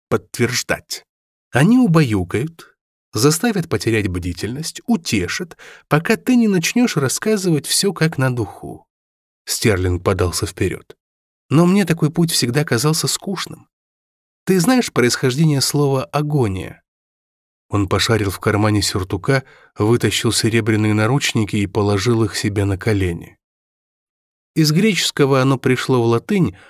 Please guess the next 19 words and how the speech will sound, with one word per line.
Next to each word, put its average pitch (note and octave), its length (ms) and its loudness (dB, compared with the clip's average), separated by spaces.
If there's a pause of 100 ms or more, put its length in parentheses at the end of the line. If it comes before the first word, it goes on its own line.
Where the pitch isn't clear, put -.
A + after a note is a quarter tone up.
(200)
а A2+ 120 -2
потом C#3+ 260 2
в - 60 -2
старофранцузский. - 1040 -4 (560)
Греческое A#2 720 2 (100)
«агония» A2 960 0 (320)
значит E3+ 420 0
«борьба». D3 640 -4 (300)
Изначально D3 540 0
это B2 180 -2
было B2 280 2
спортивное A#2+ 580 0
состязание. B2 800 -4 (640)
Значение C#3 680 2
«страдание» B2 1000 0
слово D#3+ 400 2
получило D3+ 500 2
гораздо C#3+ 380 0
позже. - 500 -4